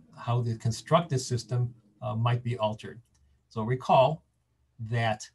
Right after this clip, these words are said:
uh, because of transfer learning, you can have bad artifacts that are introduced into the teacher be prevalent in the student. And the autoencoder is a way to build those kinds of artifacts that you can then insert.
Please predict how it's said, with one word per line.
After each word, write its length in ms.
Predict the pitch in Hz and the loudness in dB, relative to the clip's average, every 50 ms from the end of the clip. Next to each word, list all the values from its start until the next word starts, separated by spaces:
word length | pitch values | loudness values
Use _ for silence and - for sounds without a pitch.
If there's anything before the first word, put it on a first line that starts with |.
| _ _ - - | _ _ -12 -8
uh, 100 | 120 113 | -8 -4
because 320 | 107 117 113 - 135 131 | -4 -2 0 0 2 2
of 80 | 139 123 | 0 0
transfer 440 | - - 143 139 131 - - 135 135 | 0 0 0 0 0 -2 -2 -2 0
learning, 480 | 135 135 135 127 123 143 170 170 170 - _ _ _ - | 2 2 2 2 2 0 0 -2 -4 -6 _ _ _ -12
you 200 | 117 110 117 123 | -6 -4 -2 -2
can 160 | 123 135 127 123 | -2 -2 -4 -4
have 460 | 120 - 123 123 120 120 117 110 - | -2 0 0 2 2 0 -2 -4 -4
bad 240 | - 117 123 - - | 0 2 2 2 4
artifacts 560 | - 131 127 127 123 - - 123 127 123 - - | 2 2 2 2 0 0 0 0 0 0 -2 -4
that 120 | 113 107 | -8 -8
are 60 | - - | -4 -4
introduced 600 | 135 123 - - 127 120 127 127 127 - - - | -4 -2 -2 -2 -2 0 0 0 -2 -2 -4 -4
into 220 | 127 120 117 110 | -4 -2 -2 -2
the 100 | 104 110 | -4 -4
teacher 540 | 110 - - 208 214 - - 123 131 135 - _ _ _ _ _ _ _ _ - | -6 -2 -2 -2 -2 -2 -4 -4 -4 -6 -8 _ _ _ _ _ _ _ _ -4
be 140 | 120 117 | -4 -4
prevalent 560 | 113 - - 123 117 - 131 123 123 120 120 - - | -2 0 0 0 0 0 0 -2 -2 -2 -4 -4 -4
in 160 | 120 113 113 | -4 -2 -2
the 120 | 110 110 | -2 -2
student. 500 | 110 110 - - 104 98 113 147 165 - - _ _ _ _ _ _ _ _ _ _ - | -4 -4 -4 -6 -6 -4 -4 -4 -6 -6 -12 _ _ _ _ _ _ _ _ _ _ -2
And 340 | 131 117 113 123 151 151 - _ _ | 0 2 2 2 2 0 -4 _ _
the 120 | - 123 127 | -8 -2 2
autoencoder 760 | - - 120 127 127 131 - - 208 226 202 180 170 151 | 2 4 4 4 2 -2 4 6 6 6 6 6 2 2
is 100 | 135 127 | 2 2
a 60 | 131 127 | 2 2
way 300 | 120 120 123 120 120 131 | 2 2 2 2 0 0
to 280 | 131 - 135 131 131 131 | -2 -2 -2 0 0 0
build 400 | 117 - 139 147 165 175 156 127 | 0 2 4 4 6 6 4 2
those 220 | 127 123 127 - | 2 0 0 -2
kinds 300 | - - 120 123 127 117 | -2 -2 0 0 0 0
of 100 | 120 110 | 0 0
artifacts 580 | 110 110 113 113 113 - - 113 113 113 - - | 0 -2 -2 -2 -4 -4 -2 -2 -2 -2 -4 -8
that 120 | - 110 | -10 -10
you 40 | 107 | -6
can 180 | - 120 113 107 | -4 -4 -2 -2
then 220 | 110 113 113 113 - | -2 -2 -4 -4 -2
insert. 440 | 120 117 117 - - 117 107 - - | -2 -2 -2 -2 -4 -6 -8 -8 -10